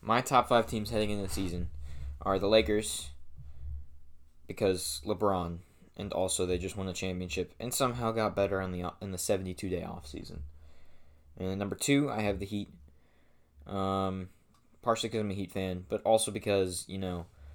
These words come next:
Jimmy Butler, look at what he did. He basically carried the team for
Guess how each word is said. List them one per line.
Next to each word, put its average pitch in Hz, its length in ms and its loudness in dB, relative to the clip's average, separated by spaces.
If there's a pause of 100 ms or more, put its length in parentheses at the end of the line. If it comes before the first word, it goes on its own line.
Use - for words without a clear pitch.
(280)
Jimmy 101 180 -4
Butler, 95 480 4 (800)
look 185 180 -4
at 214 60 0
what 214 120 2
he 180 100 -2
did. 131 320 0 (960)
He 160 100 -4
basically 180 500 2
carried 160 380 0
the 127 40 -12
team 139 300 -4
for 113 260 -4